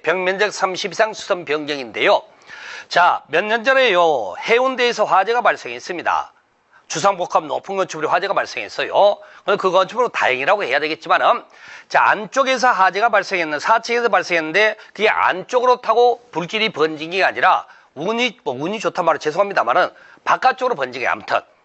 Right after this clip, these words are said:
안쪽으로 번지는 것보다 큰, 그, 큰 사고를 막았으니까 바깥쪽으로 번졌는데, 바깥쪽으로 이제 불길이 빠져나왔는데, 문제는 사 층에 이제 창문 뚫고 나온 불길이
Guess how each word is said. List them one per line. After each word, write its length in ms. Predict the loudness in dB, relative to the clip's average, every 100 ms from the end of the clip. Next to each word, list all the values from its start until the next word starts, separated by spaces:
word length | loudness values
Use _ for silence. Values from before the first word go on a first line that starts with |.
| _ _ _ _ _ _ _ _ -2
안쪽으로 440 | 0 2 2 0
번지는 300 | 0 -4 -2
것보다 260 | -2 -2 -4
큰, 320 | -4 -6 -8
그, 200 | -8 -12
큰 200 | -4 -2
사고를 220 | 0 0
막았으니까 640 | 2 0 0 -6 0 2 2 -4 -20 -20 -10 -2
바깥쪽으로 580 | 0 2 0 0 -2
번졌는데, 540 | 0 -4 -4 -6 -6 -2
바깥쪽으로 500 | 0 0 0 0 0
이제 160 | -2
불길이 460 | -4 -6 -4 -2 2
빠져나왔는데, 560 | 2 2 2 0 -2 -8
문제는 340 | -2 0 0 -4 -20 -20 -12
사 320 | 2 2 2
층에 240 | -2 -4
이제 140 | -4 -4
창문 360 | -4 -2 -2 -6
뚫고 260 | -2 0
나온 280 | 4 2 0
불길이 500 | -8 -6 -2 -2